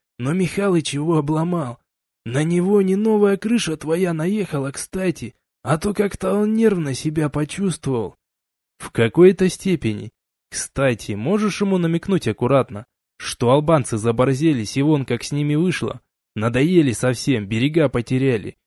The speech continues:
Типа румыны тебе стуканули. «Можно. Как дальше действуем?» «Рейд у вас когда?» «Скоро, но пока точно не знаем ничего».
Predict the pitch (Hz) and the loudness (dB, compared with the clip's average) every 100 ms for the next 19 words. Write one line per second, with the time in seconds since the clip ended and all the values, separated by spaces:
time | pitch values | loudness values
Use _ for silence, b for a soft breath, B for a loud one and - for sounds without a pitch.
0 | _ _ - 151 160 170 160 185 175 123 | _ _ -2 0 4 6 6 6 4 2
1 | 131 123 127 - 117 120 131 135 98 104 | -2 0 0 0 -2 -2 0 -2 -2 -10
2 | _ _ _ _ _ _ 110 139 170 180 | _ _ _ _ _ _ -4 0 2 4
3 | 180 170 185 165 _ _ _ - 139 151 | 2 0 -2 -2 _ _ _ -6 -2 0
4 | 175 185 165 - 151 170 156 - 135 117 | 2 2 2 0 0 4 2 2 -6 -6
5 | 113 _ _ _ _ _ _ _ 107 104 | -8 _ _ _ _ _ _ _ -2 2
6 | 135 156 151 151 147 147 143 - 143 147 | 6 6 4 2 0 0 -2 -4 -4 -2
7 | 151 107 - _ _ _ _ - - 139 | -2 -4 -8 _ _ _ _ -14 -10 0
8 | 156 160 139 117 123 135 143 147 180 175 | 2 2 0 -4 -4 -2 -2 -4 -2 -2
9 | 151 170 151 147 143 147 170 180 165 143 | 2 2 2 -4 -4 -2 -2 0 0 -2
10 | 123 - 139 147 131 92 | -4 -4 0 2 0 -2